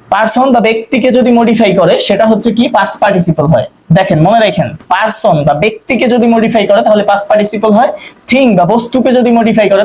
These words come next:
তাহলে সেটা কি হয়? present participle হয়। একটা এক্সাম্পলের মাধ্যমে দেখেন একটু, he is confused, এখানে কি ব্যক্তিকে কনফিউজড কে? he, সে একজন ব্যক্তিকে মডিফাই করছে, এইটা হচ্ছে কি হবে? past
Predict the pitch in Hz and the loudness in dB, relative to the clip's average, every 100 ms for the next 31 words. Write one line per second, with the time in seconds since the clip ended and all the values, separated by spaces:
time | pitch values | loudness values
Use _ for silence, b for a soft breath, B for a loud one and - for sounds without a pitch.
0 | 214 202 190 196 - 202 196 605 B B | 2 0 0 -2 -2 2 2 2 B B
1 | - 196 175 180 175 160 - 156 131 127 | -4 0 0 0 0 -2 -4 -4 -2 -2
2 | - B - 190 196 226 226 233 233 220 | -4 B -6 -4 0 0 0 0 2 2
3 | 240 233 240 240 226 269 - _ 226 262 | 2 0 0 -2 -2 -4 -6 _ -2 -2
4 | 254 220 202 175 147 196 208 247 214 170 | 0 0 0 0 -2 -2 0 0 0 0
5 | 180 - - 277 - 143 - - _ _ | -2 -4 -6 -6 -2 -4 -6 -14 _ _
6 | - 214 233 247 247 247 214 147 - 247 | -2 0 0 0 -2 -4 -4 -4 -2 0
7 | 240 139 - - - 185 127 - 175 240 | 0 -4 -12 -8 -4 -2 -2 0 0 2
8 | 466 - - 233 233 240 247 214 180 160 | -2 -4 -2 -2 0 0 0 0 0 0
9 | 143 131 127 - 208 226 240 247 226 247 | -2 -2 -6 -4 -2 0 0 0 0 0
10 | 233 269 B B 196 208 | 2 0 B B -2 -2